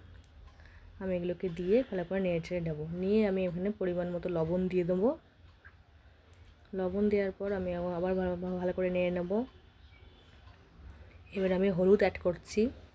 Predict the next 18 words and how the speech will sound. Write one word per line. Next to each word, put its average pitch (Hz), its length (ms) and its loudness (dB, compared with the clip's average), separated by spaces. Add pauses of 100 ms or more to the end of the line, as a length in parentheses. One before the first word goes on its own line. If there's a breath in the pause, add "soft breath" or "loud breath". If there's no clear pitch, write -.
(1500)
হলুদ 185 200 -2
দিয়ে 190 240 0
আবার 180 180 2
ভা-, 185 340 -6
নেড়ে 185 180 0
চেড়ে 175 260 -2
নেবো 175 240 -2
ভালো 170 300 -4
করে। 214 240 0 (1600 loud breath)
এটা 226 120 6
যেহেতু 226 240 8
চিড়ের 220 320 8
পোলাও, 226 280 6
তাই 233 140 2
মিষ্টি 208 320 2
মিষ্টি 214 240 2
খেতে 196 240 -2
লাগে, 190 360 2